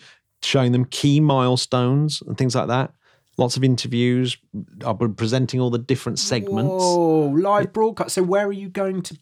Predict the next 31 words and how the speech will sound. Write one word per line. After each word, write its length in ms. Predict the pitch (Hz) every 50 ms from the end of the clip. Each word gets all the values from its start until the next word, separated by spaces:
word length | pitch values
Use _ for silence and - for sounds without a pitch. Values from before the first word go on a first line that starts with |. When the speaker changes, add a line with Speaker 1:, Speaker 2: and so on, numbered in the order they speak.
| -
Speaker 1:
I'm 260 | 143 151 156 156 156
going 200 | 143 156 156 160 147
to 100 | - -
be 100 | - 139
doing 340 | 123 - 151 151 147 135 113
this, 320 | 104 95 98 - - - -
hopefully 440 | - 135 139 135 - - 123 123 120
in 220 | 117 117 104 92
Darmstadt. 800 | 123 123 123 123 127 117 - - - - 98 87 - - - - _ _ _ _ _ _ _ -
I 80 | 104 107
have 200 | 135 165 160 165
been 200 | 196 196 196 160
to 60 | 156
Darmstadt 420 | 165 170 156 143 135 - 147 127 -
before, 300 | - 110 - 147 131 110
so 80 | - 120
we 80 | 120
had 80 | 120 139 143
Speaker 2:
Is 40 |
that 80 | 143 135
Speaker 1:
that 60 | 104 120
Speaker 2:
where 100 | 127 123
Speaker 1:
one. 60 | 190
Speaker 2:
we 160 | 214 240 233
went? 300 | 202 127 95 80 71 - _ - - - _ -
Speaker 1:
It 120 | - - - -
isn't 280 | 151 147 139 160 147
where 200 | 123 123 117 113
we 160 | 107 110 104
went. 180 | 95 98 95 90
We, 180 | 98 117 123